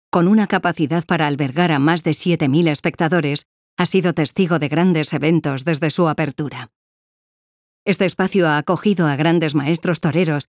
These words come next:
como Enrique Ponce, El Juli, Manzanares, Cayetano y Torres Jerez, entre otros.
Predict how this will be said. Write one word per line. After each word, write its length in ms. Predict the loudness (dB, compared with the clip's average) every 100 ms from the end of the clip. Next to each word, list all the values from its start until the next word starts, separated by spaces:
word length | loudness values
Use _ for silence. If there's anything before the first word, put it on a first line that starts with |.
| _
como 200 | 0 2
Enrique 360 | 2 0 0 0
Ponce, 480 | 0 0 -2 -8 -10 _ -2
El 120 | -2
Juli, 480 | 2 2 2 0 -2
Manzanares, 760 | 0 2 0 -2 0 -2 -4 -10 _ _
Cayetano 680 | -2 0 2 2 2 2 0 _ _
y 140 | 0
Torres 360 | 2 0 0 -4
Jerez, 340 | -2 -2 0 2
entre 320 | 2 2 -2
otros. 460 | -6 -10 -12 -14